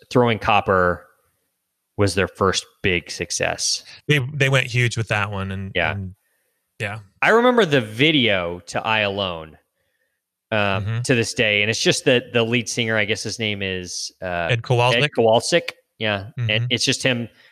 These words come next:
Speaker 1: without a shirt on, just
Speaker 2: Uh-huh.
Speaker 1: raging.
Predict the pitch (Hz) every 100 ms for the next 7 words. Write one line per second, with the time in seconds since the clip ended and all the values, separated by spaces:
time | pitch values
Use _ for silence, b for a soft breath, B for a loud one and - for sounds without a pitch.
0 | b 127 127 120 110 - 123 117 123 135
1 | - - 123 - - - 123 117 123 -
2 | _ 131 120 123 127 151 151